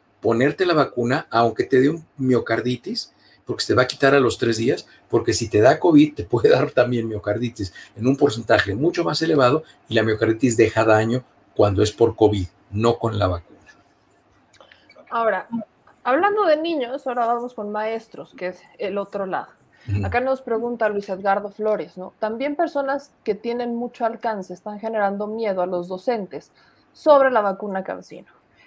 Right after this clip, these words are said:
Speaker 2: El doctor Francisco Moreno ayer dijo que deberían vacunar con Moderna a estas personas.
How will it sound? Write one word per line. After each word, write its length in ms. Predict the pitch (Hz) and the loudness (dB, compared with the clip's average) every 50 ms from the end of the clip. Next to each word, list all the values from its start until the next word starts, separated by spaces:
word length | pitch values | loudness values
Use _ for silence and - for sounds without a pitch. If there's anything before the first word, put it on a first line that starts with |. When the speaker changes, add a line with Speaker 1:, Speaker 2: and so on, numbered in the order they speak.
| _ - | _ -6
Speaker 2:
El 180 | 196 202 202 202 | -4 -4 -2 -2
doctor 320 | 208 208 - 240 247 240 | -4 -4 -2 -4 -4 -2
Francisco 500 | 240 262 254 240 247 247 226 - - 254 | -2 -4 -6 -6 -6 -10 -12 -8 -8 -8
Moreno 380 | 220 208 214 226 254 269 269 254 | -6 -6 -4 -4 -2 -2 -2 -2
ayer 220 | 220 220 208 214 | 0 0 -2 -2
dijo 280 | 202 226 214 - 226 220 | -4 -8 -10 -10 -12 -10
que 120 | - 196 | -10 -8
deberían 420 | 185 185 185 185 190 202 196 202 196 | -8 -6 -6 -6 -4 -4 -6 -4 -6
vacunar 480 | 208 208 - 196 190 185 185 185 185 | -6 -8 -8 -10 -6 -4 -4 -4 -4
con 260 | - 196 190 190 190 | -6 -6 -6 -6 -8
Moderna 680 | 190 185 185 185 196 220 226 240 247 240 247 170 - - | -8 -6 -6 -4 -2 -2 -2 -2 -4 -6 -10 -10 -10 -8
a 140 | - 190 185 | -8 -8 -8
estas 380 | 190 190 190 - - 190 - - | -8 -8 -12 -12 -14 -14 -14 -12
personas. 680 | - - 180 170 175 - - 165 - - - - | -10 -10 -10 -10 -12 -16 -18 -18 -18 -20 -20 -20